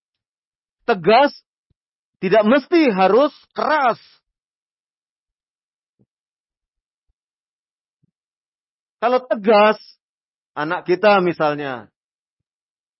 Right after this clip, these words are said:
kok melakukan sesuatu yang kurang berkenan. Ketika bertamu, anak kita kok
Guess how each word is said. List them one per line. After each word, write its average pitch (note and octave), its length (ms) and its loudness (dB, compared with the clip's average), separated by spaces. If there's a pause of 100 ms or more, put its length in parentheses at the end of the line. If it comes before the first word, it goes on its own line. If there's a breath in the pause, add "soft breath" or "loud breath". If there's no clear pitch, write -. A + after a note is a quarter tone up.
(240)
kok - 480 -6 (800)
melakukan F3 640 -4
sesuatu F#3 640 -2
yang F3 240 -4
kurang F3 560 -6 (100)
berkenan. F3 680 -6 (1600)
Ketika D#3+ 320 -6
bertamu, E3+ 880 -4 (220)
anak D#3+ 400 -12
kita G3 240 -8
kok G3+ 320 -8